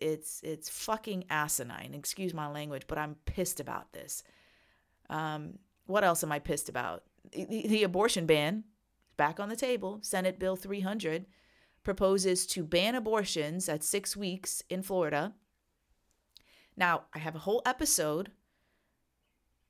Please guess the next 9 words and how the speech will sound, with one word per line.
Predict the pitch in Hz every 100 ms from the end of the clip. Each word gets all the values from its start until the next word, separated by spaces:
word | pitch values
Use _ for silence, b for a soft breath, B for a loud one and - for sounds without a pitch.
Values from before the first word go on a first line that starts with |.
| _ _ _ _ _ -
when | 190 180
they | 175 170
introduce | 202 220 196 202 202
and | 190
pass | - 240 185 180
the | 170
fifteen-week | - 202 - - 165 143 131 - _
ban, | 147 - - 160 _ _ 151
right? | 147 165